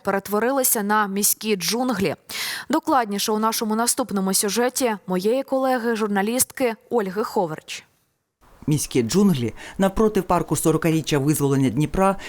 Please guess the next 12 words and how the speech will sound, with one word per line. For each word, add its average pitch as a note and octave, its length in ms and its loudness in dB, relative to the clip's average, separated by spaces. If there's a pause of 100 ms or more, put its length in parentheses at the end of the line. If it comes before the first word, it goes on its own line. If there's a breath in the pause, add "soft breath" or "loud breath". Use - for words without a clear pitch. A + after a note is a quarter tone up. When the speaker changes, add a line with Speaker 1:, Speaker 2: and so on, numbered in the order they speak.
Speaker 2:
довгий F3+ 340 2
час G3+ 240 0
знаходилися F3+ 680 2
за E3 120 4
зеленим F3 420 4
будівельним B2+ 520 2
парканом. B2+ 600 -2 (240 loud breath)
З - 160 -6
часом C3+ 400 0
паркан G3+ 420 2
потроху D#3 480 0
розібрали F#3 540 2